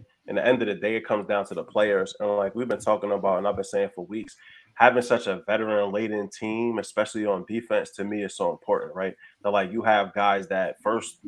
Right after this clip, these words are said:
were a part of the twenty seventeen team that won it, a handful of them still around. But then you have dudes like Bradbury that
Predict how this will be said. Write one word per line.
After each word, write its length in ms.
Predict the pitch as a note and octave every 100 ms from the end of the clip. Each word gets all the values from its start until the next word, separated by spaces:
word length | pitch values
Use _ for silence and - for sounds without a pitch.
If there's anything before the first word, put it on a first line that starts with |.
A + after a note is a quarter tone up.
| -
were 120 | G2 G2
a 40 |
part 320 | - G2 G#2
of 120 | G2+
the 60 | E2
twenty 300 | - G2+ G2
seventeen 560 | G2+ G#2 G2+ - G2+ G2
team 300 | - G2+ F#2+
that 180 | F2
won 180 | F2 G2
it, 100 | F#2+
a 80 | F#2 G2
handful 380 | G2+ - G2
of 60 | F#2
them 120 | F#2+
still 260 | - G2 F#2+
around. 420 | F2+ F#2 F#2 F2+ - - -
But 140 | G2+
then 100 | A2+
you 140 | B2 A#2
have 260 | A2 F#2
dudes 240 | G#2 G2+ F#2
like 220 | E2+ E2+
Bradbury 520 | A#2 A#2 G#2 G#2 G2+
that 180 | G2 G2